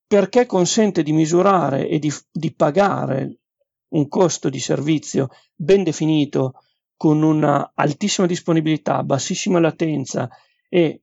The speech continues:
una sla ben definita, anche con la possibilità di geolocalizzare lo storage, il che, soprattutto con le compliance nuove, consente ad esempio di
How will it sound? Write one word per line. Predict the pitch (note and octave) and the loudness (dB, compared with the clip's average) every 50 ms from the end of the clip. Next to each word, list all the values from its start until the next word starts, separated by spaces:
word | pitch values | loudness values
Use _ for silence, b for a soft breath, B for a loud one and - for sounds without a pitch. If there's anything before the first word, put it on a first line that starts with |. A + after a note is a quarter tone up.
| _ _ | _ _
una | - D#3 D3 C#3+ | -4 -2 -2 -2
sla | C#3+ C3+ D#3 E3 D#3 C#3 | 0 2 2 2 2 2
ben | C3 C#3 D#3 D#3 D3 | 2 0 0 0 0
definita, | C3+ C#3 C3 - C#3+ C3 B2+ B2+ B2+ - - E3+ B3+ D#4 - _ _ _ _ _ _ _ _ _ _ | 0 -2 -2 -2 -2 -2 -2 -4 -4 -2 0 0 0 -2 -4 _ _ _ _ _ _ _ _ _ _
anche | - - D#3+ E3+ E3+ E3+ D#3+ | -4 0 2 2 2 0 0
con | C3+ D#3 C#3+ | -2 0 -2
la | C3+ | -2
possibilità | - C#3 - - E3 C#3+ C3+ B2+ - F3 D#3+ | -2 -4 -8 -6 -4 -4 -4 -2 0 0 0
di | D3+ C3 C3+ B2+ A#2 - _ _ _ _ _ | 0 0 -4 -6 -6 -8 _ _ _ _ _
geolocalizzare | - E3 C#3+ E3+ E3+ F3 E3+ D#3+ D3 - D3+ C#3+ C#3 C3+ C#3 E3 A#3 A3+ F3 D3 | -10 -2 2 2 4 4 4 2 2 0 0 2 2 0 0 2 2 2 2 2
lo | C#3 C#3 | 0 -4
storage, | C3 - - D3 C3+ B2+ C3 B2 D3 | -4 -2 -2 -2 -2 -2 -4 -6 -6
il | D3 C3+ | -8 -6
che, | - - G3 G3+ F3 C3 | -2 0 2 2 2 2
soprattutto | - - D#3+ - E3+ D3+ - - D3+ - - D3 | -2 -6 -10 -10 -10 -10 -10 -10 -8 -6 -6 -4
con | - C#3+ | -4 -4
le | C3+ C3 | -6 -4
compliance | - D#3 C#3 A#2+ - D#3 D3+ D3 C#3 B2+ - - | -4 -4 -4 -2 0 0 0 0 -2 -4 -4 -2
nuove, | D#3 D#3 F3+ G#3 F#3+ E3+ D3 C3+ - _ _ _ _ _ _ - | 0 2 2 2 2 2 0 -2 -4 _ _ _ _ _ _ -8
consente | - D#3+ C3+ B2+ - - E3 E3 D#3+ D#3+ | -4 -4 -4 -2 0 0 0 0 0 -2
ad | C#3 | -2
esempio | D3+ E3 C3 C#3 D3 F3 F#3 - F3 | 0 0 2 2 2 2 2 0 -2
di | D3+ C#3 C#3+ C#3 C3 C3 | 0 0 -2 -4 -4 -6